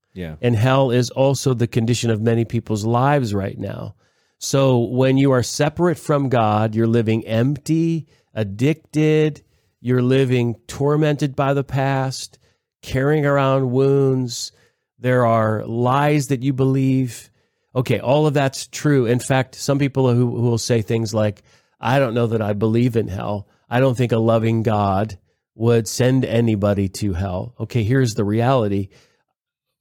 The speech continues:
Speaker 2: You would look at the world today and say, "How can there be a loving God and there be abuse and human trafficking and racism and, you know, war and, um,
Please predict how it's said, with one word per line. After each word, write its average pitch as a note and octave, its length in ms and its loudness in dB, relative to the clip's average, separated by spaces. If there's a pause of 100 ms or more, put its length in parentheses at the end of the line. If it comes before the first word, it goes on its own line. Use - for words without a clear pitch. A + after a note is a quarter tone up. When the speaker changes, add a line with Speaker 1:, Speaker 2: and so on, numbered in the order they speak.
Speaker 2:
You B2+ 260 2
would B2+ 120 2
look C3+ 160 2
at B2+ 120 -2
the A#2 80 2
world C#3 440 2
today G#2+ 300 -2
and G2+ 100 -2
say, A2 140 -2
"How B2+ 180 2
can C#3 200 -2
there B2 100 0
be A#2 260 0
a A2+ 100 -2
loving A#2 480 0
God A#2 520 -4 (480)
and A#2 200 0
there A#2+ 120 2
be A#2 480 2
abuse A2 760 0
and G2+ 160 -4
human A#2 240 0
trafficking A2+ 1200 -2 (440)
and G#2+ 340 2
racism A2 1500 0
and, G#2 540 0 (480)
you A2+ 180 0
know, G2 440 2 (200)
war A#2+ 840 2
and, G2+ 500 -2 (480)
um, G2+ 320 -2